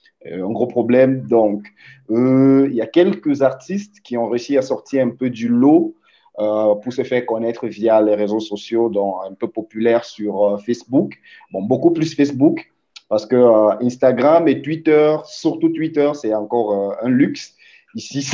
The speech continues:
c'est vraiment pour, euh, l'élite. Donc, euh, vraiment, euh, les artistes, ils construisent leur réseau,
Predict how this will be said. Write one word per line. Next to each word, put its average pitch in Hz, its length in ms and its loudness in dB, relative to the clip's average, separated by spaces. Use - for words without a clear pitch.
c'est 123 200 4
vraiment 110 420 0
pour, 110 280 -6
euh, 107 260 2
l'élite. 127 480 -2
Donc, 131 400 2
euh, 127 300 -4
vraiment, 151 540 0
euh, 117 500 0
les 120 180 0
artistes, 131 340 -2
ils 143 100 -10
construisent 135 480 -4
leur 139 260 2
réseau, 123 560 -4